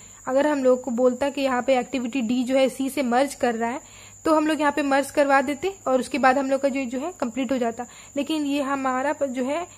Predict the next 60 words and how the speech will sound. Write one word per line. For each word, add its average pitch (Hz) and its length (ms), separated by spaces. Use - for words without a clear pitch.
D 277 260
का 330 140
जो 277 160
activity 254 480
है 294 140
ये 262 200
बस 254 260
यहाँ 254 160
पर 247 140
इस 247 140
तरीके 254 280
से 359 120
रह 247 140
गया 226 180
है, 254 140
तो - 80
ये 269 360
हम 277 200
लोग 262 140
का 262 80
कहीं 262 200
पर 269 120
भी 262 120
connect 247 380
नहीं 247 120
हुआ। 233 120
तो 233 120
इस - 240
तरह 285 160
के 277 140
error 269 140
को 269 140
हम 262 80
लोग 262 100
बोलते 247 320
हैं 269 180
dangling, 233 460
disconnect 285 600
हो 254 80
जाना। 233 300
ठीक 277 160
है, 339 100
तो 285 100
हम 262 200
लोग 294 120
को 285 140
ये 254 140
भी 285 120
कोशिश 294 300
करना 262 260
है 330 120
कि 294 120
disconnect 262 720
ना 240 220
हो 247 160
हमारा 262 320
network 247 360
का 269 80
diagram 247 400
में 302 160